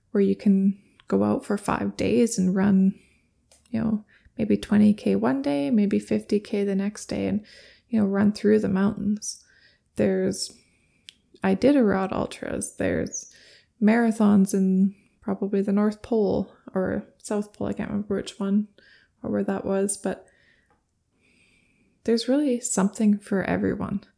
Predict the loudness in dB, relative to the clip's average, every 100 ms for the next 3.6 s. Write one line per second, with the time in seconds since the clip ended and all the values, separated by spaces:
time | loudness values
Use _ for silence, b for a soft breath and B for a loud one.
0 | b b b b -4 -2 -2 0 0 0
1 | 0 -2 _ _ _ _ -6 -2 -2 -2
2 | -6 -10 _ _ _ 0 0 0 0 0
3 | 0 -2 -2 -4 -8 -20